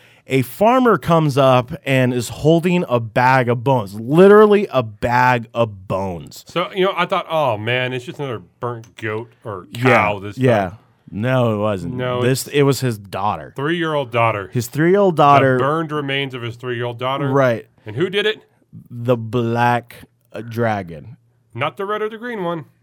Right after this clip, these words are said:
Speaker 1: But the black one.
Speaker 2: The leader, the big, strong one.
Speaker 1: Right, like, right. I forgot how much bigger he, that dragon was than the other two dragons.
Speaker 2: I don't agree with what she did. I would've, I would've locked him
Speaker 1: Well,
Speaker 2: up,
Speaker 1: well,
Speaker 2: not
Speaker 1: s-,
Speaker 2: those other two.
Speaker 1: well, so,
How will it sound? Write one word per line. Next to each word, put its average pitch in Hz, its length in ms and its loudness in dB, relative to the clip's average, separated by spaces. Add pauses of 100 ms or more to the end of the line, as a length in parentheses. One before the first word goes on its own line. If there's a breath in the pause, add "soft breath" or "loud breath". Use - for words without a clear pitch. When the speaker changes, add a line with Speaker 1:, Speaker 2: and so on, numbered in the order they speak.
Speaker 1:
But 101 160 -10
the 113 80 -8
black 110 400 -6
one. 82 260 -12
Speaker 2:
The 135 100 -6
leader, 147 460 -6
the 143 80 -12
big, 135 260 -8
strong 120 320 -6
one. 110 280 -6
Speaker 1:
Right, 139 340 2
like, 143 260 4 (120)
right. 160 280 4
I 151 160 4
forgot 147 440 2
how 139 220 4
much 127 260 0
bigger 120 520 -2 (240)
he, 127 380 -4
that 120 300 -2
dragon 117 360 0
was 107 220 -2
than 113 180 -4
the 107 140 -4
other 113 180 0
two 113 160 -6
dragons. 98 380 -2
Speaker 2:
I - 60 -2
don't 240 160 -4
agree 220 160 -10
with 220 100 -10
what 202 140 -10
she 208 120 -18
did. 220 300 -8
I 151 140 -6
would've, 190 340 -6
I - 80 -8
would've 190 280 -6
locked 175 340 -6
him - 180 -8
Speaker 1:
Well, 202 220 4
Speaker 2:
up, - 280 -6
Speaker 1:
well, 185 240 4
Speaker 2:
not 175 180 0
Speaker 1:
s-, 185 40 -16
Speaker 2:
those 185 200 -6
other 185 200 -4
two. 120 280 -10
Speaker 1:
well, 180 220 0
so, 165 360 4